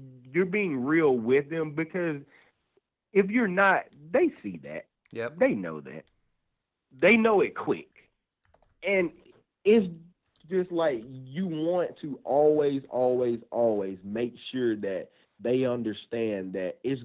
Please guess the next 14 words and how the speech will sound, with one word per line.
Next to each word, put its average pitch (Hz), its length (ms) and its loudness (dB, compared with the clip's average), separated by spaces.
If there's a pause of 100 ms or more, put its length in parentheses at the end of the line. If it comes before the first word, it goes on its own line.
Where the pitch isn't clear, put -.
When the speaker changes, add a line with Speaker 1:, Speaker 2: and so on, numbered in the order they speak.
Speaker 1:
going 135 500 -2
to 123 80 -6 (140)
take 127 180 -4 (120)
effort. 101 440 -8
It's 113 180 -2
not 113 520 -4
going 107 440 -4
to 117 60 -8
be 104 260 -8
easy, 107 540 -6 (120)
especially 185 440 -2
if 123 140 -4
it's 120 200 -2
something 95 480 -6